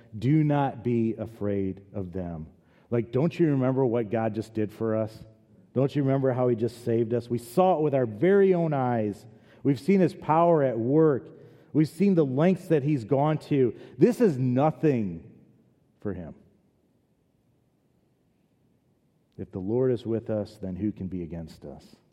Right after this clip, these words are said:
Right? What are you facing right now? What are you facing? What mountain stands before you?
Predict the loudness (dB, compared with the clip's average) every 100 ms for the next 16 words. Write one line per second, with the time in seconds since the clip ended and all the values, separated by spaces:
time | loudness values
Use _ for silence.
0 | _ _ _ _ -6 -6 -6 -12 -20 _
1 | _ _ _ _ _ _ _ _ _ -8
2 | -4 -4 -4 -6 -6 -8 -10 -12 -14 -16
3 | -20 _ _ _ _ _ _ _ _ _
4 | _ _ _ _ _ _ _ _ _ _
5 | _ _ _ _ _ _ _ _ _ _
6 | _ _ _ _ _ _ _ _ _ _
7 | _ _ _ _ _ _ _ _ -10 -10
8 | -10 -14 -14 -14 -18 -18 _ _ _ _
9 | _ _ _ _ _ _ _ _ _ _
10 | _ -12 -8 -8 -8 -8 -8 -6 -8 -10
11 | -12 -12 -10 -12 -16 _ _ _ _ _
12 | _ _ _ _ -10 -8 -8 -10 -12 -16
13 | -14 -10 -8 -8 -8 -8 -12